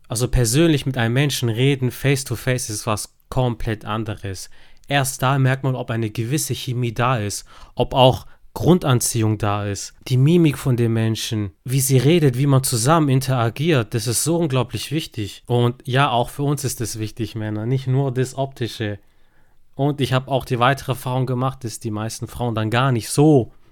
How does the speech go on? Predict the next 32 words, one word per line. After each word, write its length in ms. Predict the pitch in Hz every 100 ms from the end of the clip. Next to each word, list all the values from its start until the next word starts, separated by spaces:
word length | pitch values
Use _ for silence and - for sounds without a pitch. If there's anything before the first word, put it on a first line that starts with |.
| - _ _ -
toll 220 | - 113 117
aussahen 480 | 135 131 110 107
wie 80 | 107
auf 160 | 113 -
den 180 | 110 107
Bildern. 420 | 135 113 101 98 _
Gut, 220 | 151 151
ich 120 | 117 110
war 100 | 135
auch 160 | 139
nie 120 | 139
das 180 | 120 110
krasseste 520 | - 135 135 117 120
Model. 480 | 117 151 147 151 156 - - -
<laughs> 260 | - - -
Wahrscheinlich 960 | 170 127 120 - 147 143 139 135 135 - - -
haben 280 | 127 123
die 80 | 120
Frauen 320 | 110 123 131
sich 140 | 120 -
das 240 | 123 -
Gleiche 340 | 123 131 131 113
gedacht. 540 | 123 123 127 135 - - _ - - -
Und 120 | 120 123
wie 100 | 131
Adonis 400 | 120 139 139 -
schon 200 | 113 107
sagt, 260 | 135 135
das 140 | 101 104
ist 100 | 120
alles 320 | 123 123 -
so 260 | 113 107